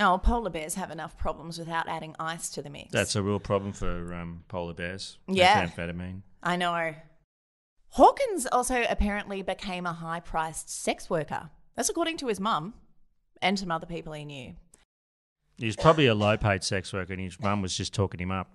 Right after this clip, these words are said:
Speaker 1: Oh, you know what? That could be the case. Men would pay up to five thousand dollars to spend the night with Hunky Hawkins, but he kept this side of his life firmly on the D L and possibly overcompensated by talking about skirt chasing twenty-four seven.
Speaker 2: Hey, baby.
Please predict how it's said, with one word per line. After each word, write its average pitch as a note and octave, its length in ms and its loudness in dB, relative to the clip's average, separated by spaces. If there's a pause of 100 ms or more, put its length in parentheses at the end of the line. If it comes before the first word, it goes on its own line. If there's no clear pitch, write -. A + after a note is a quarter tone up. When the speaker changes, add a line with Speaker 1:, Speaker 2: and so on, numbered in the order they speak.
(320)
Speaker 1:
Oh, A#3+ 100 8
you B3 160 4
know A#3+ 160 4
what? G3+ 140 4
That G3+ 160 2
could - 120 -2
be F#3 100 -2
the E3 100 -4
case. E3 420 0 (840)
Men C#4+ 220 10
would A#4+ 160 4
pay A#3+ 220 0
up F#3 100 -6
to G#3+ 80 -6
five G3+ 320 2
thousand F#3+ 380 -2
dollars E3 340 -2
to F3+ 100 -6
spend G3+ 300 -4
the F3+ 80 -2
night E3 300 -2
with D#3 160 -8
Hunky F3+ 360 -2
Hawkins, E3 720 0 (220)
but B3 100 6
he C4+ 140 2
kept D#4+ 320 -2
this C4 120 -4
side G3 300 4
of F#3 80 -8
his F3 160 -8
life E3 340 -4
firmly F3+ 380 -4
on D#3+ 140 -4
the D#3 80 -10
D D#3+ 280 -6
L D#3 460 -2
and F3 300 -2
possibly B3+ 480 -2
overcompensated F3+ 1000 -2
by D#3+ 120 -2
talking A#3 400 -4
about G#3 320 2
skirt - 380 -2
chasing D#3 420 -8
twenty-four E3 560 -4
seven. G#3 480 -4
Speaker 2:
Hey, A3+ 160 8
baby. G#3 400 0